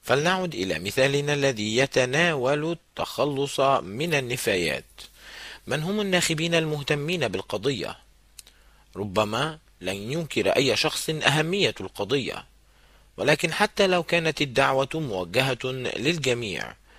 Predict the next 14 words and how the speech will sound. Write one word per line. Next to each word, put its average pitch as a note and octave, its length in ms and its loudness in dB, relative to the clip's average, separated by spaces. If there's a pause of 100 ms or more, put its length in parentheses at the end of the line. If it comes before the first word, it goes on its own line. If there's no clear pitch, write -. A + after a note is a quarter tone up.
(200)
فهناك G2+ 460 -4
مجموعات A#2 720 0 (480)
معينة F2+ 720 0
عليك C#3+ 640 0
أن C#3+ 180 2
تتأكد E3+ 580 4
من D#3+ 200 -2
حضورها C#3+ 680 2
نظرًا G2+ 460 0
لتأثيرهم C3 1400 0
في - 160 -10
إيجاد G2+ 500 2
حل F3+ 260 4
للمشكلة. A2 840 -2